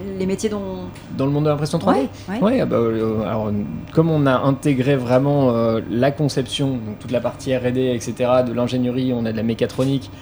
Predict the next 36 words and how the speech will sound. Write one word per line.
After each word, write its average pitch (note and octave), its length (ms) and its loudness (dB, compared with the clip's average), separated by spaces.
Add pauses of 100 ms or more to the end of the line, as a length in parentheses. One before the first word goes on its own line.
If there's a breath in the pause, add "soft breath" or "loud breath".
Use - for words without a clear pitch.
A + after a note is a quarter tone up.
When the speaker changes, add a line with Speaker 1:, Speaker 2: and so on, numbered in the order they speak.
(200 loud breath)
Speaker 2:
de - 60 -4
l'électronique, C3 840 -2
de A2 60 -6
la G#2+ 60 -4
mécanique, C#3 640 -2
enfin, A#2 140 -8 (220)
vraiment B2 240 -2
tout, B2 140 -8 (120)
tous B2+ 80 -6
les, A#2 220 2
tous A2+ 160 -4
les, G#2+ 260 0
tous A2 120 -6
les A2+ 60 0
secteurs A#2 480 -2 (140)
possibles, C3+ 380 -2
je - 100 -16
pense, A#2+ 220 0
dans G#2+ 160 -4
le G#2+ 60 -6
produit, B2 440 0
finalement, C3 500 2 (380 loud breath)
avec G#2+ 260 -2
évidemment A#2 460 0
toute A#2 220 -6
une A#2+ 80 2
partie A2 240 -4
digitale G#2+ 400 -2
également. A2+ 420 0 (560 loud breath)
Euh, A2+ 500 2
on A#2 160 0
a A#2 80 0
toute E3 260 -4
une D#3 160 2
partie C#3+ 320 0
production, C#3+ 580 0